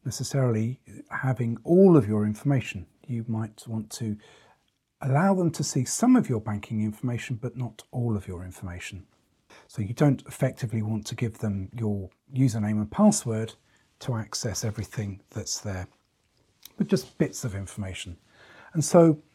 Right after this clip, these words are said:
as a consequence of this, the banks have introduced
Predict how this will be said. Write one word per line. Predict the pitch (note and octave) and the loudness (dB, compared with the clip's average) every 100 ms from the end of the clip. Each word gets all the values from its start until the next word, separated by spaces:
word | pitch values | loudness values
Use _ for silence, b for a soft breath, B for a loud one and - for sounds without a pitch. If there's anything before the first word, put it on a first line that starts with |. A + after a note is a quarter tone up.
| _ - - | _ -20 -6
as | C3+ | -4
a | - | -2
consequence | - B3+ - C#3+ - | 4 4 4 -2 -2
of | A2 | -4
this, | A2+ C3 - | -2 -2 -2
the | - A#2+ A#2 A2 | -4 -2 -2 -2
banks | - D#3+ D#3+ - | 0 0 -2 -4
have | C3 A#2 - | -4 -4 -2
introduced | C3+ C#3+ F3+ - G#2+ G2+ - | 2 2 0 -2 -4 -4 -12